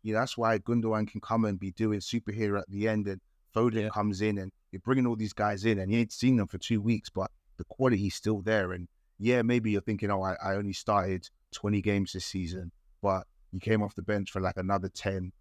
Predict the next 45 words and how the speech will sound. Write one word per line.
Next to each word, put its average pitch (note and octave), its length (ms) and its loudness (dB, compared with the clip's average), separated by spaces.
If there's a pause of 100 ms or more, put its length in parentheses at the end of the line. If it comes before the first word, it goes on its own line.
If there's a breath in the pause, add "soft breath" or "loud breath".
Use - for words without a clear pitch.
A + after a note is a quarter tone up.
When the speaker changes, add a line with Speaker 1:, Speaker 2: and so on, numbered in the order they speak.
(380)
Speaker 1:
you A2+ 100 0
know, F#2+ 320 -2
and B2 120 0
at A#2+ 80 0
the B2+ 80 2
end C#3+ 80 2
of C3+ 60 0
the B2+ 60 0
day, A#2+ 460 0
you're B2 180 2
not, C3+ 180 0
they're C#3 160 0
not C3 120 -2
gonna A2+ 160 0
be A2 140 -2
angry. G#2+ 340 -2
They A#2+ 100 0
flipping B2+ 320 -6
won B2+ 140 0
the B2 60 0
treble, A#2+ 440 -2 (560)
Speaker 2:
Exactly. - 200 -8
Speaker 1:
you A2 40 2
know? F3 280 2 (460)
So, A#2 500 0 (360)
yeah, A2+ 320 2 (680)
rotation G#2+ 520 2
is F#2+ 140 -2
key. G2 380 -2 (600)
Absolutely G2+ 400 0
key. F#2+ 360 -2 (680)
Speaker 2:
It F#2+ 140 -2
is. F#2 480 -4
Um, A2+ 420 4
yeah, A2+ 260 2
like B2 160 4
we B2 80 0
said, G#2+ 280 0
we'll A2 160 -2
watch A#2+ 220 -2
this A#2 120 -4
space A2+ 320 0
for - 140 -12
Thomas A2 340 -2
Partey. G2 680 -2